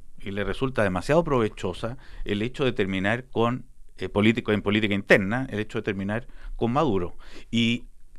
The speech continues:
en febrero estaba Donald Trump declarando en Miami que, eh, que él algo así como que tenía la buena noticia de que liberaría a América Latina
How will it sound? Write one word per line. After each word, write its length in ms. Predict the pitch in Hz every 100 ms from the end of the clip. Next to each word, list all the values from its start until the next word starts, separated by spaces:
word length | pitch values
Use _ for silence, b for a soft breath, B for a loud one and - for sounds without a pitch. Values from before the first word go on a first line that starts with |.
| -
en 120 | 101
febrero 520 | - 123 180 247 147
estaba 540 | - 107 101 101 101 -
Donald 340 | 90 104 101 92
Trump 220 | 107 104
declarando 520 | 98 101 95 104 104
en 60 | 95
Miami 520 | 95 98 95 101 113 b b -
que, 300 | 113 110 101 b b b b -
eh, 480 | 104 98 98 95 -
que 280 | 107 107
él 180 | 117 117
algo 220 | 110 107
así 220 | 104 - 113
como 240 | 110 104
que 100 | 95
tenía 280 | 90 98 113
la 80 | 104
buena 260 | 104 117
noticia 500 | 113 104 113 113 127
de 160 | 110 98
que 180 | - 101
liberaría 680 | 98 95 92 90 104 110
a 200 | 107 92
América 380 | 92 95 98 95
Latina 460 | 90 - 104 104